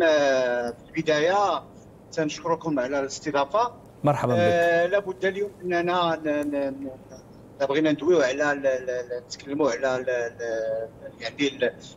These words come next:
Speaker 1: الجائحة ديال كورونا وانعكاسها السلبي على ال-، الاقتصاد المغربي. لابد أن، أن، أن، أننا نذكروا بأن المغرب اختار واحد الوضع اللي بالفعل أنه كان واحد الاختيار شوية، اختار أولًا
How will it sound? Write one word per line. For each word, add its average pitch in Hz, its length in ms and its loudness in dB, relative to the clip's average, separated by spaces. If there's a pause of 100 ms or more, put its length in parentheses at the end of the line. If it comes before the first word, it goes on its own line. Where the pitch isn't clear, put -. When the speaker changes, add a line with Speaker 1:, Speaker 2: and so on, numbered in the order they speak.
(120)
Speaker 1:
الجائحة 170 440 2
ديال 147 200 0
كورونا 151 560 4
وانعكاسها 147 1400 0
السلبي 165 640 0 (400)
على 147 300 4
ال-، 143 120 4
الاقتصاد 143 540 2
المغربي. 139 560 2 (380)
لابد 160 300 4
أن، 175 120 6
أن، 139 260 2
أن، 127 420 -4
أننا 147 340 6
نذكروا 180 400 2
بأن 147 200 4
المغرب 147 540 2
اختار 139 520 4
واحد 156 340 0
الوضع 170 300 4 (540)
اللي 156 180 2
بالفعل 165 380 2
أنه 160 680 4
كان 151 220 2
واحد 151 120 2
الاختيار 147 520 0
شوية، 190 380 0 (880)
اختار 175 460 0
أولًا 160 500 2